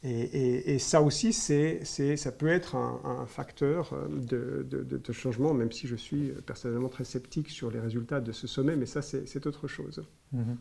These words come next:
Speaker 2: Alors, on est ici un peu, un peu bousculé dans, dans, dans la vision ou dans l'impression que, que l'on a souvent que, que les États en Afrique sont des États faibles ou voire même en, en faillite. Euh, est-ce que, euh, vous, Didier Péclard, dans, dans vos recherches,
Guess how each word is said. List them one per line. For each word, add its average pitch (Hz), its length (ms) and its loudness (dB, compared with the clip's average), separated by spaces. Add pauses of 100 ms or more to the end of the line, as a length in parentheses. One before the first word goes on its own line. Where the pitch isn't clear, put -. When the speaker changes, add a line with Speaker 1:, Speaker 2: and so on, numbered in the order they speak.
(300)
Speaker 2:
Alors, 117 120 6
on 151 40 4
est 185 180 -2
ici - 220 -2
un 135 80 4
peu, 113 340 0
un 113 80 2
peu 117 160 2
bousculé 175 560 2
dans, 117 320 4
dans, 113 260 -2
dans 117 240 0
la 110 140 4
vision 131 560 2
ou 110 80 4
dans 113 120 6
l'impression 127 640 2
que, 117 240 0
que 110 140 -4
l'on 110 180 4
a 120 80 4
souvent 123 520 2 (460)
que, 113 180 2
que 113 160 0
les 110 240 6
États 117 240 6
en 110 140 6
Afrique 110 400 2
sont 113 400 2
des 101 220 0
États 107 180 0
faibles 123 420 2
ou 101 180 0
voire 104 260 4
même 113 200 4
en, 107 220 2
en 98 60 -2
faillite. 131 520 2 (480)
Euh, 127 440 2
est-ce - 240 2
que, 156 380 8 (320)
euh, 110 560 4
vous, 147 340 2
Didier 117 320 2
Péclard, 151 520 0
dans, 107 460 0
dans 104 160 0
vos 110 160 4
recherches, 147 580 4